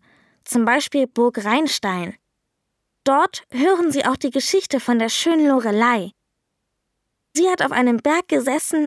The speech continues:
und gesungen. Die Schiffer haben nur zu ihr geschaut und sind mit ihren Schiffen gegen den Felsen gefahren.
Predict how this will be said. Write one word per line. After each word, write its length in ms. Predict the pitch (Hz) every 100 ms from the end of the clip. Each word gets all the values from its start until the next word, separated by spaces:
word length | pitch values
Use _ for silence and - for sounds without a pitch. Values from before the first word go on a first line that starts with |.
| -
und 160 | 254 -
gesungen. 520 | 233 226 233 165 175 _ _ _ _ _ _ _ _ _ _ -
Die 80 | 262
Schiffer 460 | 403 403 415 370
haben 260 | 294 269 269
nur 160 | 330
zu 180 | 359 -
ihr 220 | 320 349
geschaut 460 | 339 226 214 190 - - _ _ _
und 160 | - 262
sind 220 | 349 370
mit 160 | 294 -
ihren 260 | 247 240
Schiffen 420 | 233 359 359 302 262
gegen 200 | 269 233
den 160 | 214
Felsen 480 | 220 262 247 220 202
gefahren. 580 | 196 196 196 185 175